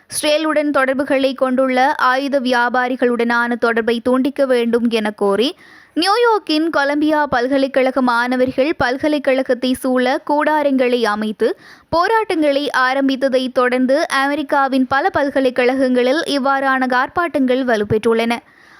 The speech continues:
ஆர்ப்பாட்டத்தில் ஈடுபட்ட பல மாணவர்கள் பல்கலைக்கழகங்களில் இருந்து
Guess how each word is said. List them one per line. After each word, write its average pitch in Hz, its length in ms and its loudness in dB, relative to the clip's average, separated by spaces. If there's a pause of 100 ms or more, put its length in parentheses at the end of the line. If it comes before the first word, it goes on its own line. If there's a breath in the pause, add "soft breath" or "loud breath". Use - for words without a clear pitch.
(260 loud breath)
ஆர்ப்பாட்டத்தில் 285 600 0 (100)
ஈடுபட்ட 269 560 0
பல 277 180 0 (120)
மாணவர்கள் 254 580 0 (100)
பல்கலைக்கழகங்களில் 262 1080 0 (100)
இருந்து 247 280 2